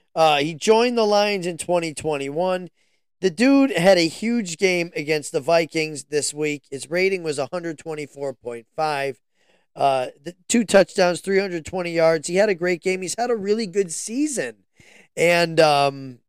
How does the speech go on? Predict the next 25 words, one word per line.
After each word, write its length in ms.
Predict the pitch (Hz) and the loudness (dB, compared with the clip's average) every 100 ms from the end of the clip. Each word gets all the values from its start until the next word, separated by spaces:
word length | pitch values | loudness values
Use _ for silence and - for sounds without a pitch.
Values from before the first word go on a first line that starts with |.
| _ _ _ | _ _ _
I 80 | 165 | 2
just 220 | 180 233 | 4 2
wanted 200 | 233 233 | 2 4
to 100 | 208 | 4
give 220 | 170 190 143 | 6 4 4
him 180 | 185 | -6
credit 440 | 156 175 165 143 - _ - _ - | 0 4 6 4 -2 _ -20 _ 0
for 120 | 165 | 2
leading 320 | 160 185 180 | 4 2 2
this 200 | 165 147 | -2 -4
team 240 | - 170 156 | -2 -2 -2
to 80 | |
the 100 | 147 | -4
playoffs. 720 | 139 - 156 143 135 131 - - _ _ _ - | -2 4 6 6 4 2 -2 -12 _ _ _ 0
Um, 560 | 165 151 147 143 139 _ _ _ _ | 2 2 0 -6 -16 _ _ _ _
he's 260 | 147 220 240 | -4 -2 -2
strung 440 | - - 254 302 | -4 0 0 2
together 440 | - 202 202 220 175 | -2 2 2 4 2
a 80 | |
lot 220 | 151 160 165 | 2 2 2
of 120 | 147 | 0
good 180 | 160 139 | -6 -2
games 320 | 160 160 143 | -4 -2 -6
this 140 | 143 | -8
season. 320 | - 151 139 | -6 -4 -6